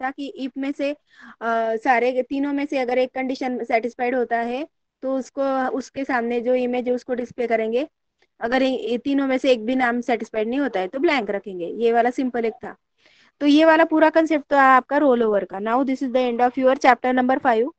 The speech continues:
Now I am, uh, just going to discuss about the practicals।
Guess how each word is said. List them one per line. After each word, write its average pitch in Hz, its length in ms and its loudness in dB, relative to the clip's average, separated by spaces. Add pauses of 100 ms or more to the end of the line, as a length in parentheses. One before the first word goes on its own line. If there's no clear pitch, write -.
(720)
Now 269 160 0
I 302 280 4
am, 302 120 2
uh, 285 420 0
just 294 320 0
going 262 320 4
to 294 120 0
discuss 269 400 2
about 247 200 8
the 240 220 0
practicals। 233 580 0